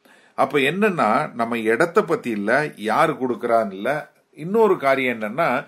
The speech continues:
இந்த ஞானஸ்தானம் எந்த சர்ச்சில் எடுக்கிறீங்களோ அந்த சர்ச்சில் தான் நீங்க இருக்கணும்னு. எல்லா சர்ச்சுமே ஆண்டவருக்கு தாங்க சொந்தம்.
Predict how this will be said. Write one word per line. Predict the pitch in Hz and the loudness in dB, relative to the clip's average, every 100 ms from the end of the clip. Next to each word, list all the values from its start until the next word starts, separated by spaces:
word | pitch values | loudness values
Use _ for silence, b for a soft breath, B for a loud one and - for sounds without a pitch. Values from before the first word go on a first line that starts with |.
| b b b | b b b
இந்த | b 139 | b -4
ஞானஸ்தானம் | 135 151 202 208 175 160 | 0 2 0 0 0 -2
எந்த | 139 160 | -6 -4
சர்ச்சில் | 147 143 135 | -2 -2 -4
எடுக்கிறீங்களோ | 131 131 135 143 | -4 -4 -6 -4
அந்த | 147 120 131 | -4 -4 -4
சர்ச்சில் | 131 131 127 | -2 -4 -4
தான் | 135 135 | -4 -4
நீங்க | 127 107 107 | -6 -4 -2
இருக்கணும்னு. | 123 120 113 104 87 - _ _ _ _ - | -2 -2 -6 -8 -10 -20 _ _ _ _ -12
எல்லா | 113 151 175 | -6 -2 0
சர்ச்சுமே | 170 170 170 175 | 0 -4 -4 -4
ஆண்டவருக்கு | 160 139 147 135 117 107 | -2 -2 -2 -2 -4 -6
தாங்க | 120 110 | -6 -8
சொந்தம். | 104 95 92 95 98 | -14 -16 -14 -14 -16